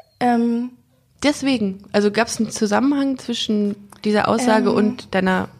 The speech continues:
Speaker 1: naja, es gab den
Speaker 2: Orientierung?
Speaker 1: Zusammenhang zwischen dieser Aussage und der Tatsache, dass wir in der zehnten Klasse eine Art Abschlussball geplant hatten
Speaker 2: Mhm.
Speaker 1: und eben alle ihren Freund da hatten und bei mir eben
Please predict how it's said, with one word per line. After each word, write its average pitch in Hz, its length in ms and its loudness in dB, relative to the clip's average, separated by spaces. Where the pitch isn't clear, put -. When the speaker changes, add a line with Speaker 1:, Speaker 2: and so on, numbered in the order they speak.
Speaker 1:
naja, 269 300 2
es - 80 -4
gab 277 240 4
den - 60 -10
Speaker 2:
Orientierung? 269 80 -2
Speaker 1:
Zusammenhang 277 840 -4
zwischen 247 680 -2
dieser 233 340 2
Aussage 254 760 2
und 240 360 -4
der 226 180 2
Tatsache, 226 720 0
dass 214 380 -4
wir 214 320 2
in 208 100 -2
der 202 140 -2
zehnten 214 260 0
Klasse 220 300 -2
eine 202 180 -2
Art - 460 -4
Abschlussball 262 680 -2
geplant 269 480 -2
hatten 202 320 2
Speaker 2:
Mhm. 359 60 0
Speaker 1:
und 220 140 -2
eben 214 180 0
alle 208 160 -2
ihren 208 160 -2
Freund 233 360 2
da 302 140 -2
hatten 339 360 0
und 247 220 -2
bei 220 80 -2
mir 220 180 2
eben 247 120 0